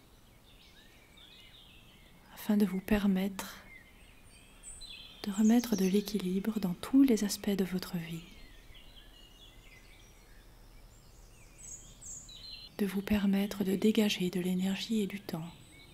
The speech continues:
pour pratiquer un petit peu plus chaque jour de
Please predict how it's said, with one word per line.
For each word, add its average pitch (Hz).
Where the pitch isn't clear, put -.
pour -
pratiquer -
un 220
petit 214
peu -
plus -
chaque -
jour 180
de 208